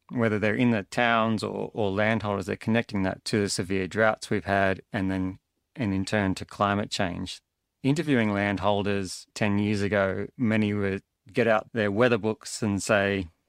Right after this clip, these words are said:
"Look, these are just natural changes," but now it's very different when you talk to them. There's so many more who say, "Okay, I'm living the change, these changes of climate change. I'm experiencing climate change, and, you know, we need to know how to deal with it."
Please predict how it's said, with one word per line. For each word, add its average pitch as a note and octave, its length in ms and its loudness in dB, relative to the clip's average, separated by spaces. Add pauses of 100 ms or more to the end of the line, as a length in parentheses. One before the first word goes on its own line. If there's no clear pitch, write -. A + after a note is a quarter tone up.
(120)
"Look, B2+ 220 2
these A2+ 200 0
are G2+ 100 -4
just G#2+ 200 -6
natural A2 320 0
changes," G2+ 480 -2
but G#2+ 160 -4
now A2+ 340 4
it's G#2 160 -4
very A2 300 -2 (280)
different B2 280 -4
when G#2 80 0
you G2 80 0
talk F#2+ 240 -4
to - 80 -8
them. G2 100 -4
There's G2+ 180 -6
so A2+ 240 2
many A2 200 0
more G2+ 280 0
who G2 120 -2
say, F#2+ 400 -4 (140)
"Okay, G2 500 -2 (200)
I'm G2 300 0
living G#2+ 320 0 (300)
the G2+ 80 -6
change, F#2+ 480 -2
these F#2+ 180 -2
changes F#2 400 -2
of - 160 -14 (340)
climate G2+ 360 0
change. F#2 260 -4
I'm F#2+ 120 -2
experiencing G#2 600 -2
climate F#2+ 320 -2
change, F#2 500 -8 (280)
and, F#2+ 440 -2 (220)
you B2+ 60 -2
know, G2+ 200 0
we G2+ 120 -2
need F#2+ 160 -2
to F#2+ 60 -6
know F#2+ 180 2
how F#2 160 0
to F2+ 160 -6 (140)
deal G#2 200 0
with G2 120 -2
it." F#2 120 -8